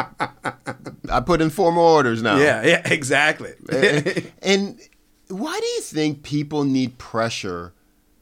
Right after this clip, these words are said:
Speaker 1: to order? Because they know they take the, they say it in the beginning. They say, "Oh, I, I always, you know, I'm always the last, or I like to be the last,
Speaker 2: Mm-hmm.
Speaker 1: or I don't know," and things like that. It's like,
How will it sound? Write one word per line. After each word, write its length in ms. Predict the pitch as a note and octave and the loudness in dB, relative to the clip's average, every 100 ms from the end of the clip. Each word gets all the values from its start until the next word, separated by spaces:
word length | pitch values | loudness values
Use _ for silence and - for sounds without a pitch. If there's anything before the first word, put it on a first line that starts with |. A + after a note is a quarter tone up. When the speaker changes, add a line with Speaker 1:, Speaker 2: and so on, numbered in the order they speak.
| _ _ _ _ | _ _ _ _
Speaker 1:
to 140 | - - | -8 -2
order? 280 | B2+ C3+ G#2 | 0 0 0
Because 300 | B2 F#3 D3 | -2 -2 0
they 140 | G3 | 0
know 240 | F#3 F3+ A3 | 2 0 2
they 140 | A3 | 0
take 240 | A3 G3 | 0 -2
the, 60 | G3 | -2
they 200 | C#3+ F3+ | -2 0
say 200 | F3+ A3+ | 0 -2
it 40 | F#3 | 0
in 60 | |
the 80 | G#3 | -2
beginning. 560 | G3+ F#3 D#4 D#3 F#2 E2+ _ _ _ _ _ _ _ _ _ _ _ - | -2 -2 -2 -2 -4 -10 _ _ _ _ _ _ _ _ _ _ _ -4
They 200 | B2+ E3 | 0 0
say, 280 | - F3 F3+ | 2 0 2
"Oh, 320 | A3+ C4 G3+ | 2 4 4
I, 240 | C#3+ D3+ C#3+ | 4 2 0
I 280 | - D#3 | 0 2
always, 580 | E3 E3 D#3+ D#3 D3 - _ _ _ _ | 2 0 0 -2 -6 -12 _ _ _ _
you 120 | C3+ | -2
know, 100 | D3+ | 0
I'm 100 | D#3 | 2
always 260 | D3+ D#3 D3 | 2 0 0
the 100 | C#3 | 2
last, 540 | C#3+ C#3+ B2 G#2 - | 4 4 2 -2 0
or 120 | B2 C3 | 2 2
I 40 | |
like 220 | C#3 C#3 | 2 -2
to 60 | C3+ | -2
be 100 | C3 | -4
the 100 | B2 | -2
last, 460 | B2+ B2+ A#2 G#2+ B2+ | 0 4 4 2 2
Speaker 2:
Mm-hmm. 80 | B2 | 4
Speaker 1:
or 60 | |
I 100 | B2+ | 4
don't 200 | C#3 A#2 | 2 -2
know," 360 | C3 C3+ C3 B2 | 0 0 0 0
and 120 | A2+ | -2
things 200 | B2+ A#2+ | -4 -2
like 180 | A2+ - | -4 -2
that. 300 | B2+ A#2+ G2+ | 0 0 -2
It's 200 | G#2 - | -8 -12
like, 180 | A2+ | -14